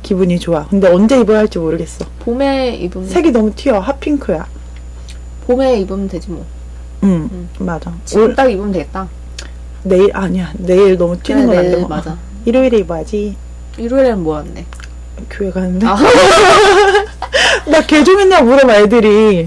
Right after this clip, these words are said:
Speaker 2: 왜? 아,
Speaker 1: 그래,
Speaker 2: 그런 거
Speaker 1: 너무,
Speaker 2: 몰라?
Speaker 1: 어, 쉬고,
Speaker 2: 음.
Speaker 1: 쉬고 있어. 이러면은 이제, "야, 너 개종했어?" 이러면 물어봐. 막 오라고, 오랜만에.
Speaker 2: 음.
Speaker 1: 그래서, 아, 뭐, <laughs> 네, 어, "다시 개종할게." 해가지고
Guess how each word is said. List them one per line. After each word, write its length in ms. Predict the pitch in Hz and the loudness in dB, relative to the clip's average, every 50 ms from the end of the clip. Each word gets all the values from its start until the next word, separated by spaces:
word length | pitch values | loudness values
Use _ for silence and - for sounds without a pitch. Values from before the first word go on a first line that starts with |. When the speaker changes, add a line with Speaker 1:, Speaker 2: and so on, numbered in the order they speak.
| - | 0
Speaker 2:
왜? 420 | 226 233 220 220 214 196 185 220 247 - | 0 2 4 6 6 4 4 2 0 -2
아, 160 | - 214 - - | -2 0 2 4
Speaker 1:
그래, 120 | 277 269 | 6 6
Speaker 2:
그런 160 | 247 247 233 240 | 6 6 6 6
거 60 | 247 | 6
Speaker 1:
너무, 160 | 247 240 233 226 214 202 202 | 6 6 6 4 4 4 4
Speaker 2:
몰라? 120 | 247 185 | 2 2
Speaker 1:
어, 60 | 214 220 | 2 2
쉬고, 380 | - - 311 311 294 196 247 247 233 240 240 233 220 196 196 202 - | 2 4 4 4 4 4 4 4 4 6 6 6 4 4 2 0 -4
Speaker 2:
음. 60 | - | -8
Speaker 1:
쉬고 380 | - - - 311 311 294 330 302 | -10 -6 -2 -2 0 2 4 4
있어. 400 | 262 240 - - 233 254 240 226 | 4 4 2 4 4 4 6 6
이러면은 440 | 202 196 190 185 190 185 180 180 175 | 6 4 4 4 2 2 0 0 0
이제, 120 | 160 190 - - - - - - - | 0 0 -2 -2 -6 -16 -14 -8 -2
"야, 160 | 185 202 196 185 | 0 2 2 2
너 100 | 185 180 | 2 2
개종했어?" 600 | - 208 202 214 233 208 190 190 - 381 453 440 | 2 2 2 4 4 2 2 2 2 2 2 4
이러면 340 | 339 269 233 233 226 180 | 4 4 4 4 4 4
물어봐. 480 | 185 220 240 233 214 208 202 202 196 185 | 4 4 4 4 4 4 4 4 4 4
막 200 | 180 175 170 123 | 2 2 2 4
오라고, 340 | 175 226 226 240 226 196 185 | 4 4 6 6 6 6 6
오랜만에. 580 | 185 196 202 208 190 180 170 170 165 170 170 160 | 4 4 4 2 2 0 0 0 -2 -2 -2 -4
Speaker 2:
음. 80 | 160 - | -6 -8
Speaker 1:
그래서, 320 | - 208 196 190 180 - - - - - - - - - - | -8 -6 -4 -2 -4 -4 -6 -8 -16 -18 -18 -18 -18 -18 -14
아, 540 | - - 123 143 170 202 196 196 196 196 - - - - - - - - - - - - - - - | -12 -10 -6 -2 0 2 2 2 0 -2 -4 -8 -12 -16 -18 -20 -20 -18 -18 -18 -18 -18 -16 -16 -12
뭐, 240 | - - 180 170 - - - - - | -6 -4 -2 -2 -2 -4 -6 -2 0
<laughs> 1000 | 240 240 262 294 269 269 330 285 285 254 320 285 - - - - - - - - | 2 4 6 6 6 6 6 6 6 6 4 2 0 -4 -14 -14 -16 -16 -12 -6
네, 260 | - 202 190 185 - - - | -4 -2 -2 -2 -4 -6 -10
어, 100 | - 196 196 185 | -10 -10 -10 -8
"다시 260 | - - 208 - 247 | -6 -4 -2 0 0
개종할게." 720 | 220 233 226 220 254 262 269 262 254 - 262 262 254 254 254 | 2 4 4 4 6 4 4 4 2 4 4 4 6 6 6
해가지고 480 | 254 220 214 202 190 185 170 175 175 | 4 4 4 2 2 0 0 0 -2